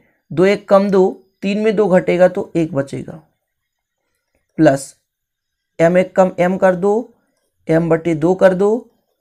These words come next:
एक्स, दो एक कम दो, एक में दो घटाएंगे तो माइनस एक बटे दो बचेगा।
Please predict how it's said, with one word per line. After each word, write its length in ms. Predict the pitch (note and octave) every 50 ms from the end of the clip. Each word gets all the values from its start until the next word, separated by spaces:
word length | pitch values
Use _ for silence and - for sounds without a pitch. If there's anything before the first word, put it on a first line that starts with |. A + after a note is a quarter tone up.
| _ _ _ _ -
एक्स, 340 | E3 E3 E3 - - - - _ _ _ _ _ _ _ -
दो 120 | D#3 F3+ G3
एक 200 | G#3+ G#3+ G#3+ -
कम 200 | A3+ G#3+ G#3+ G#3
दो, 240 | F#3+ F3+ - - - _ _ _ _ _ _ _ _ _ _ _ _ _ -
एक 220 | E3+ G#3 G#3+ G#3+
में 140 | A3 B3+ B3
दो 100 | A3+ B3
घटाएंगे 400 | G3+ G#3 F#3+ - F3+ F3 F#3 G3+
तो 120 | G#3+ G#3+ G#3
माइनस 360 | F3+ E3 D#3+ D#3+ F3 F3+ F3 -
एक 160 | - D3+ D#3
बटे 220 | D3 C#3 C#3 -
दो 120 | C3 B2+ B2
बचेगा। 400 | C#3 D3 - - - - _